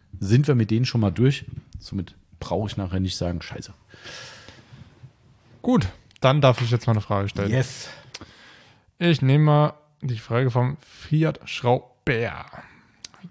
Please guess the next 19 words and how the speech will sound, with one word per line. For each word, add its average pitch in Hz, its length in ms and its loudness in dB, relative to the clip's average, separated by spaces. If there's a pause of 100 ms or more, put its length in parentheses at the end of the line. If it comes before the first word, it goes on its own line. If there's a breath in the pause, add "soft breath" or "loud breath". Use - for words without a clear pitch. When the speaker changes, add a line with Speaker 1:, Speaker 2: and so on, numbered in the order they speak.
(140)
Speaker 2:
Welches 151 440 4
Mittel, 185 380 0
um - 220 -8 (120)
fünfzehn 170 800 2
Jahre 143 540 2 (140)
altes, 135 400 2
ungepflegtes 156 1040 2
Leder 135 420 2
wieder 135 300 4
hübsch - 360 2 (200)
zu - 180 -4
machen? 107 360 -6 (2000 loud breath)
Ich - 260 -6
gehe 147 280 0
mal 151 200 2
davon 120 300 -2
aus, 143 400 -2
dass 123 220 -2
damit 131 360 -2